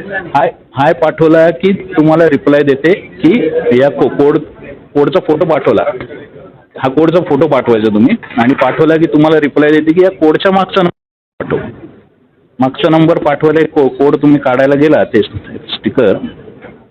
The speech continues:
स्टिकर ऑटोमॅटिक दोन तुकड्यामध्ये तुटतं. कोडच्या मागे नंबर असतो.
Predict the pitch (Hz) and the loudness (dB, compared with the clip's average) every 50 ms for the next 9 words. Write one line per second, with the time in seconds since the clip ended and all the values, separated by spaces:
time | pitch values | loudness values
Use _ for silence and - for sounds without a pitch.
0 | _ _ _ _ 381 - _ _ _ _ _ - _ _ _ _ _ _ _ - | _ _ _ _ -20 -20 _ _ _ _ _ -20 _ _ _ _ _ _ _ -20
1 | _ _ _ _ _ _ _ _ _ _ _ - 131 - - 135 - - 160 143 | _ _ _ _ _ _ _ _ _ _ _ -14 -10 -4 -4 -4 0 0 0 0
2 | 135 127 - 147 151 147 139 143 196 185 139 123 117 120 131 127 127 - 120 120 | 0 0 0 0 0 0 0 0 -2 0 2 0 2 2 2 0 0 -2 0 2
3 | 123 123 131 160 220 - - - - - 123 - - - - - - - - - | 2 2 2 2 0 -2 -6 -8 -4 -4 -4 -4 -2 -6 -6 -6 -6 -20 -20 -20
4 | - - _ _ _ - - - - - - - 381 - - 415 - - 254 - | -20 -20 _ _ _ -18 -12 -10 -8 -8 -8 -10 -12 -12 -14 -14 -14 -14 -18 -18
5 | _ _ _ _ _ _ _ _ _ - 147 139 139 139 - - 165 156 139 127 | _ _ _ _ _ _ _ _ _ -4 0 0 0 0 -2 -2 0 2 2 2
6 | 127 135 190 233 233 131 127 120 113 110 107 101 85 - - - | 2 2 2 2 2 2 2 2 4 2 2 2 0 -4 -6 -12